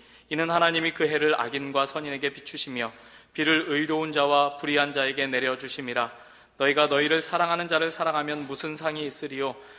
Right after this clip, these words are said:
세리도 이같이 아니하느냐? 또 너희가 너희 형제에게만 무난하면 남보다 더하는 것이 무엇이냐? 이방인들도 이같이 아니하느냐? 그러므로 하늘에 계신 너희 아버지의 온전하심과 같이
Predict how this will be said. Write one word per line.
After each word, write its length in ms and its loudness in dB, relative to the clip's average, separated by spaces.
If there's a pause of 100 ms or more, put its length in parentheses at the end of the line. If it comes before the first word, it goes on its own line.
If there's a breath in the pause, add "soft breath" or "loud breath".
(120)
세리도 400 -2
이같이 380 0
아니하느냐? 600 0 (400 loud breath)
또 200 2
너희가 340 4
너희 240 2
형제에게만 640 0
무난하면 520 0
남보다 440 0
더하는 320 -4
것이 240 -8
무엇이냐? 600 -2 (360 loud breath)
이방인들도 680 2
이같이 380 -2
아니하느냐? 600 -2 (360 loud breath)
그러므로 640 0
하늘에 320 -4
계신 360 -4
너희 240 2
아버지의 500 0
온전하심과 800 -2
같이 500 -6